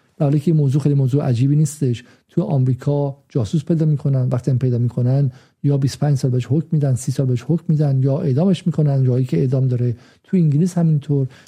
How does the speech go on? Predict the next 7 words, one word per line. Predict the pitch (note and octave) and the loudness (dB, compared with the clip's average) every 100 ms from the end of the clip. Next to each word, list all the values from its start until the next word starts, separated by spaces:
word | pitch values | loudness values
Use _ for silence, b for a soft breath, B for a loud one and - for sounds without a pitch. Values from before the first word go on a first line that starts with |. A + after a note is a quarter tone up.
| B | B
توی | - F#3 F#3 F3+ F3 E3 - - | -2 0 2 2 2 0 -2 -2
اسرائیل | D3+ - D3+ D3 D3 F#3+ G#3+ F3+ F3+ | -2 -2 0 0 2 2 4 2 -2
همینطور | - E3+ D3+ D3+ C#3 | 0 2 2 0 0
جاسوس | C3 C3+ A#2+ C#3 | 0 0 0 -2
گرفتن | - C3+ B2 - E3 F3+ | 0 -2 0 0 0 0
اصلاً | D3 B2+ E3 | -2 -2 0
اتفاق | G#3 C3 C3 D3 C#3+ | -2 -2 -2 -2 0